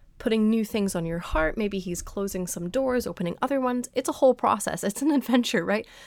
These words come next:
And sometimes we can end up somewhere we didn't expect. And so once a year, I like to sit down and just make sure that my group's purpose still matches the direction of my business so that I can make some adjustments or changes if I need to. So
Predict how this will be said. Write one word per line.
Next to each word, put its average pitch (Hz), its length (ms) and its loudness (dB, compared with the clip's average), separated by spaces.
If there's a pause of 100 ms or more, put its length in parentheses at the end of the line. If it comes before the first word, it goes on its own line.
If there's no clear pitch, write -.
And 214 140 0
sometimes 294 440 0
we 240 80 -2
can 233 120 -2
end 226 180 0
up 220 160 -2
somewhere 208 280 -2
we 208 80 2
didn't 196 260 -6
expect. - 560 -4 (260)
And 220 200 0
so 240 120 0
once 262 380 -2
a 302 40 -2
year, 202 300 -4
I 208 100 0
like 247 220 -4
to - 120 -12
sit - 180 -6
down 185 220 -2
and 180 120 -4
just - 220 -6
make 392 180 -6
sure 214 220 -2
that 196 140 -6
my 208 80 0
group's 196 480 -6
purpose - 680 -2
still 247 520 0
matches 202 640 -2
the 240 100 -2
direction 196 640 -4
of 185 220 -6
my 185 120 0
business - 540 -6
so 202 200 -4
that - 120 -8
I - 80 -4
can 180 280 -4 (360)
make 226 240 2
some 302 180 0
adjustments 190 560 -2
or 180 60 -2
changes 196 760 -2
if - 160 -10
I 185 120 -2
need 262 320 2
to. - 180 -4 (840)
So 202 380 0